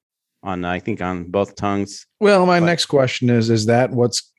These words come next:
Speaker 2: is that the only thing that's customized, or did you get to pick the colors and all that?
Speaker 1: I,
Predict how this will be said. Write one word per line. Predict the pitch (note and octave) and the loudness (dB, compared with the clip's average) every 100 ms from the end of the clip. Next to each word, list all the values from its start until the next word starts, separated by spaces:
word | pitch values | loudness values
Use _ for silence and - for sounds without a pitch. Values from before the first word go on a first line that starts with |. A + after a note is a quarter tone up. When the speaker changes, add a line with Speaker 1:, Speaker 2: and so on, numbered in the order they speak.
| _ A2+ | _ -6
Speaker 2:
is | G2 | -2
that | A2 A#2+ B2 | 0 0 0
the | A2+ | 0
only | A2 A#2+ | 0 0
thing | B2 | 0
that's | G#2+ - | -2 -2
customized, | A#2 A#2+ C3+ C#3+ D3+ D#3+ | -4 -2 0 0 0 -2
or | G#2 | 0
did | G#2 G2 | 0 0
you | G#2 | -2
get | G#2 | -4
to | |
pick | - A#2 - | -4 -4 -4
the | |
colors | F#2 - A2 G2+ F#2 | -6 -2 0 0 -2
and | E2+ | -6
all | E2 | -8
that? | E2 | -6
Speaker 1:
I, | C3+ C#3 | -6 -4